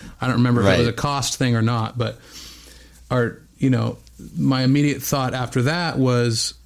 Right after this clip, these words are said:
Speaker 1: "Well, I wonder if we could do a full-size clear sticker on the front of the jewel case."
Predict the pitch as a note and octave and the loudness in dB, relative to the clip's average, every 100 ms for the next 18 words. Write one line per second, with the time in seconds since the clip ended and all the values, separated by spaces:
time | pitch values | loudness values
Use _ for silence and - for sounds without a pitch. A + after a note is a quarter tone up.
0 | - B2+ B2+ E3+ G3 - C#3 C3+ B2 A#2+ | -6 0 2 2 2 0 0 0 0 2
1 | C3 B2 A#2+ C3 - - A#2 - - D3 | 4 4 2 0 -2 -8 -8 -8 -4 0
2 | C3+ C#3 - C#3 A#2+ A2+ A2+ A2+ A#2+ - | 0 0 -2 -2 0 0 0 0 -2 -6
3 | - - - - C#3 B2 A#2 - D#3+ - | -10 -18 -14 -2 0 2 0 -2 -2 -2
4 | G#2+ G#2 A#2+ - - - - - - - | -2 -2 -4 -10 -20 -20 -20 -20 -20 -14
5 | - B2 A#2 - A#2+ A#2 A2+ A2+ A2+ G#2+ | -4 0 0 0 -4 -2 -2 0 0 0
6 | A2+ G#2 G#2+ - - | -2 -2 -2 -4 -6